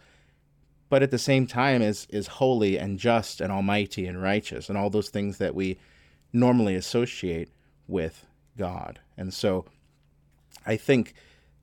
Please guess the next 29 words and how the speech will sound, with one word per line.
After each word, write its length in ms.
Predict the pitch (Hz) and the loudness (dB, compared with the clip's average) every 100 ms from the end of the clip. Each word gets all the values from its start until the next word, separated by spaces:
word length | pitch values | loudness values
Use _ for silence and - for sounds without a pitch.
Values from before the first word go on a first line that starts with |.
| - | 0
this 200 | 139 143 | 0 2
is 100 | 123 | 0
the 100 | 104 | -2
time 280 | - 120 107 | 0 0 0
of 120 | 95 | 0
year 240 | 104 123 | 0 2
that 160 | 104 90 | 2 0
we 80 | 104 | -2
can 180 | - 101 | -4 0
really 220 | 113 107 | 2 2
reflect 520 | 92 - 107 135 - | 0 -2 -2 0 0
on 140 | 95 | -2
the 80 | 92 | -4
fact 380 | - 95 98 - | -4 -4 -6 -2
that 200 | 101 85 _ _ _ _ _ _ _ _ - | -4 -4 _ _ _ _ _ _ _ _ -2
our 140 | 120 | 0
God 540 | 98 110 120 107 95 95 _ _ _ _ _ _ _ _ _ _ _ - | 2 4 4 4 0 -10 _ _ _ _ _ _ _ _ _ _ _ -8
became 480 | 110 110 104 98 - | -2 0 0 -2 -6
one 160 | 175 214 | -2 0
of 100 | 82 | 0
us. 380 | 64 - - - _ _ _ _ _ _ | -6 -10 -18 -20 _ _ _ _ _ _
You 80 | 113 | -2
know, 100 | 117 | 0
we 120 | 123 | 4
don't 160 | 127 143 | 2 2
have 160 | 143 120 | 2 0
a 60 | |
God 260 | 101 101 104 | 2 2 2
who's 220 | 104 98 | -2 -6